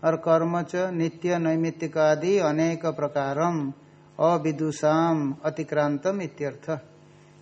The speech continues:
कर्म भी नित्य कर्म, नैमित्तिक कर्म, ये सब कहा गया। नित्य कर्म जो अग्निहोत्र, संध्या इत्यादि, नैमित्तिक कर्म निमित्ते सति करना है,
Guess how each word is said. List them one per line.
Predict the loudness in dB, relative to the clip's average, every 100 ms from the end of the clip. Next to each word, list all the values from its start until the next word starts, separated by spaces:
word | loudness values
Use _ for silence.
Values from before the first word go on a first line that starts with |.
| 0
कर्म | 2 2 0
भी | 2 2
नित्य | 0 -2 -2
कर्म, | 0 0 -2 -4 -4
नैमित्तिक | -4 -4 -6 -6
कर्म, | -4 -4 -4 -4
ये | -4 -4
सब | -4 -4 0
कहा | 0 0
गया। | -2 -6 -10 -8
नित्य | -6 0 0
कर्म | 4 2 2 -2
जो | -2 0
अग्निहोत्र, | 0 0 0 0 -2 -4
संध्या | -4 -4 2 4
इत्यादि, | 4 2 -2 -2 -4
नैमित्तिक | -8 -2 0 0 -2 -2 -2
कर्म | 0 -2 -2 -4
निमित्ते | -4 -4 -4 -2 -2
सति | -2 -4 -4 -4
करना | -2 -2 -2
है, | -4 -6